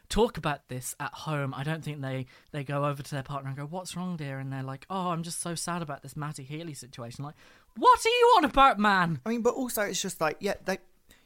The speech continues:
Speaker 2: yeah, it probably wouldn't be a situation of, like, deep sadness if you heard those comments. Like, you'd probably, like, storm into your partner's room and be like,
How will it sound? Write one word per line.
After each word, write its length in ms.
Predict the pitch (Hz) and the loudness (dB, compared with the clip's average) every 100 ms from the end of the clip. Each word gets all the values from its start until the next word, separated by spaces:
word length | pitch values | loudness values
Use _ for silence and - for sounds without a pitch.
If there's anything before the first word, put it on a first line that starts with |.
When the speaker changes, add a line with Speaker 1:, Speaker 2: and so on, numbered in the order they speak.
| - | -16
Speaker 2:
yeah, 80 | 175 | -12
it 120 | 202 | -10
probably 300 | - 277 208 | 2 2 4
wouldn't 400 | 165 247 247 196 | 0 0 -2 -2
be 280 | 160 151 147 - | 2 2 0 -6
a 120 | 139 | -6
situation 640 | - 160 - 151 143 143 | -6 -8 -4 -2 -2 -4
of, 120 | 131 | -6
like, 280 | 135 131 147 | -4 -4 -4
deep 320 | 147 139 - - | -6 -6 -6 -6
sadness 580 | - 131 127 131 127 135 | -4 -2 -4 -8 -8 -6
if 160 | 127 | -6
you 80 | 143 | -4
heard 280 | 131 131 123 | -2 -4 -4
those 260 | 127 120 120 | -4 -4 -6
comments. 640 | - 120 113 110 - - - - - _ _ - | -8 -6 -8 -10 -12 -14 -14 -18 -20 _ _ -4
Like, 280 | 151 151 - _ | -4 -4 -10 _
you'd 120 | 185 | -6
probably, 220 | 214 208 170 | 0 2 2
like, 200 | 151 - | 0 -2
storm 480 | - 175 160 156 151 | -4 2 2 2 0
into 260 | 151 165 | -4 -2
your 120 | 151 | -2
partner's 600 | 147 165 160 - 160 156 | 0 0 0 -2 -4 -4
room 440 | 165 269 135 117 117 _ _ _ _ _ - - | -2 -2 -2 -6 -14 _ _ _ _ _ -20 -6
and 80 | 175 | -2
be 120 | 175 | 2
like, 360 | 156 143 139 - | 4 4 2 -6